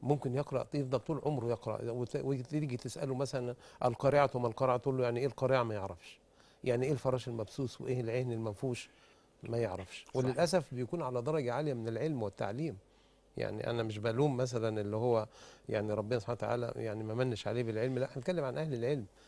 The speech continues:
Speaker 1: تجده مثلًا، يعني، مش عايز أقول، يعني، وظائف، أحسن حد يزعل مني، يرفعوا علينا دعوة بقى، يقول لك: "أنت بتتكلم عن"، لا، إن-، إنما، يعني، واضح إن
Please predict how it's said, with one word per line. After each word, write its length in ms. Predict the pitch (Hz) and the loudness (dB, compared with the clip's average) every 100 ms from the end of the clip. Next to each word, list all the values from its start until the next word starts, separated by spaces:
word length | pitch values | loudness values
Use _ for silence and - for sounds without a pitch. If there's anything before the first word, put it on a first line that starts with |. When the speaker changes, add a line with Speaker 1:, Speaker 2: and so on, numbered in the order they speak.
| - - | -20 -4
Speaker 1:
تجده 320 | 180 151 127 | -2 2 2
مثلًا، 480 | 127 131 117 120 113 104 - 139 | 0 0 -2 -2 -6 -10 -10 -4
يعني، 200 | 127 131 | -4 -2
مش 100 | 139 | -2
عايز 120 | 131 | -2
أقول، 420 | 127 131 104 - - - - - - 120 | -2 -4 -6 -10 -10 -18 -20 -20 -8 -2
يعني، 240 | 110 113 | 0 2
وظائف، 380 | 113 120 143 120 | 4 6 6 4
أحسن 200 | - 113 | -2 -2
حد 160 | 135 | -2
يزعل 200 | 131 127 | 0 0
مني، 100 | 127 120 | 0 -2
يرفعوا 280 | - 151 | 0 2
علينا 240 | 131 139 131 | 4 6 6
دعوة 280 | 151 131 123 | 6 6 4
بقى، 140 | 135 | 2
يقول 140 | 127 | 2
لك: 120 | 127 120 | 0 -2
"أنت 120 | 110 | -6
بتتكلم 360 | - 143 127 117 | -4 -4 -2 -4
عن"، 160 | 110 113 113 - - - 127 | -6 -10 -12 -18 -20 -10 0
لا، 280 | 127 120 | 0 0
إن-، 180 | 123 - | -6 -4
إنما، 440 | 127 127 175 185 156 | -2 0 2 0 -2
يعني، 400 | 127 120 117 113 | -2 -2 -2 0
واضح 360 | 120 151 143 123 | 2 4 2 -2
إن 220 | 120 | -4